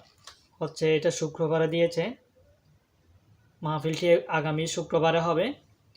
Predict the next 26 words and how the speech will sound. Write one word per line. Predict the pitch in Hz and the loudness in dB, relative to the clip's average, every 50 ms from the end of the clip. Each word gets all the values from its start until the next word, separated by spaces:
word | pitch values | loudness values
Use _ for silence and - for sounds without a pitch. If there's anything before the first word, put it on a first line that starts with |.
| _ _ _ _ _ _ _ _ _ _ _ _ _ _ _ _ _ _ - | _ _ _ _ _ _ _ _ _ _ _ _ _ _ _ _ _ _ -4
তো | 180 160 156 151 | -2 0 0 2
এই | 147 143 143 139 139 - - _ _ _ _ _ _ _ _ _ | 0 0 -2 -2 -6 -12 -18 _ _ _ _ _ _ _ _ _
আমি | - 165 156 160 160 | -6 -4 0 0 2
লাইভ | 160 156 156 160 160 156 151 | 2 2 4 2 2 2 4
দেব, | 180 180 175 202 233 285 - - _ _ _ _ _ _ _ _ _ - | 2 4 4 4 0 0 -2 -6 _ _ _ _ _ _ _ _ _ -10
আমার | 160 151 151 156 156 | -6 -2 0 0 0
এডি | 151 147 151 | 2 2 0
বিরাসত | 147 156 156 156 147 - 185 170 - | 0 0 0 -2 -2 -4 -8 -12 -8
চ্যানেল | - 165 151 160 165 156 | -6 -4 -4 -4 -4 -4
থেকে | 170 170 170 180 170 | -4 -4 -2 -2 0
লাইভটা | 160 151 147 151 - - 175 160 | 0 0 0 -2 -2 -4 -4 -4
হবে। | 147 160 160 147 156 170 247 285 - - _ _ _ _ _ _ _ - _ _ _ _ _ _ _ _ _ - | -2 -2 -2 0 0 0 0 -2 -10 -20 _ _ _ _ _ _ _ -20 _ _ _ _ _ _ _ _ _ -6
আপনারা | 170 156 - 170 160 170 170 | -6 -4 -2 0 2 2 2
সবাই | 165 - 165 147 170 180 | 0 0 0 0 0 0
চ্যানেলের | 175 - 165 156 156 151 151 156 156 156 147 - - _ _ _ _ _ - 147 | 0 -2 -2 -2 0 0 0 0 0 0 -2 -4 -10 _ _ _ _ _ -12 -6
যখন | 143 156 156 147 - 160 160 165 160 156 | -4 -4 -4 -2 -2 -2 0 0 0 0
লাইভের | 160 151 151 156 156 156 156 | 0 0 2 2 0 0 0
নোটিফিকেশন | 156 156 151 147 165 151 170 165 160 180 170 - 190 185 | -2 -4 -4 -6 -6 -6 -4 -2 0 -2 -2 -2 -4 -6
পাবেন, | 175 180 156 147 165 196 269 294 | -2 -2 0 2 2 0 0 -2
আশা | - - 156 147 - - 156 | -6 -6 -8 -8 -6 -8 -8
করি | 151 156 156 151 151 151 151 - _ _ - - _ _ _ | -6 -4 -2 -2 -2 -2 -4 -6 _ _ -20 -20 _ _ _
তারা | - 156 156 156 | -4 -2 -2 -2
সবাই | 151 - 156 147 151 165 180 | -2 -2 -4 -2 0 0 0
আমাকে | 185 165 151 151 147 - - 151 151 | 0 0 -2 -4 -4 -4 -4 -4 -2
লাইভটা | 147 147 147 147 143 143 - 165 151 | 0 0 -2 -2 -4 -4 -6 -6 -6
দেখবেন, | 147 143 151 151 143 147 160 202 233 277 | -4 -2 -4 -4 -4 -2 -2 -2 -2 -2